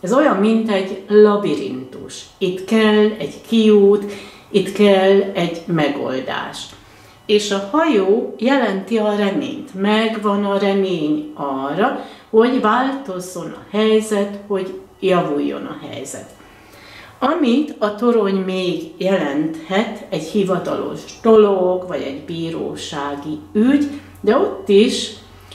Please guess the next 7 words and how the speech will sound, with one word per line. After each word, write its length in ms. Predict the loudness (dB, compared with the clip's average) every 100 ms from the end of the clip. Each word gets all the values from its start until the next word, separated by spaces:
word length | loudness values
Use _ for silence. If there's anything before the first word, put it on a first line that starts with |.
| -2
óvatosnak 1000 | 2 4 2 0 -2 -4 -6 -4 -4 -6
kell 300 | -4 -2 0
lenni, 400 | 2 2 0 -2
hiszen 500 | -4 -4 -2 -2 -4 -2
látható 580 | -2 -2 -4 -4 2
a 100 | 2
hamisság 1120 | 2 0 0 -2 -6 -8 -8 -10 -12 -12 -16